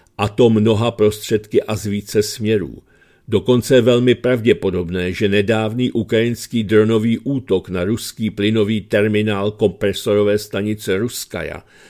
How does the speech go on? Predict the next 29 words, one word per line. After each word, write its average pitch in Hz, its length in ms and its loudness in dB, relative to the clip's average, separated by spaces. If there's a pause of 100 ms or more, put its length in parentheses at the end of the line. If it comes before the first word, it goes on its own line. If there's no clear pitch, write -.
(100)
na 92 160 -4
plynovodu 107 720 2 (140)
Turkish 98 520 0
Stream 101 520 -4
na 95 100 -2
jihozápadě 104 720 0
Ruska 101 500 -6 (260)
u 127 160 4
břehu 104 360 0
Černého 107 540 -2
moře 92 420 -4 (300)
byl 107 240 6
proveden 110 540 2
s - 140 -12
cílem 110 460 -2
na 107 140 0
zničení 107 640 -2
dodávek 101 640 0
plynu 98 320 -2
na 104 120 -2
Slovensko. - 800 -8 (760)
Tímto 117 320 2
jižním 131 380 4
směrem 127 560 2
vede 107 220 4
jediný 123 640 2
zprovozněný 113 840 0
obchvat 110 600 -2
Ukrajiny. 90 600 -2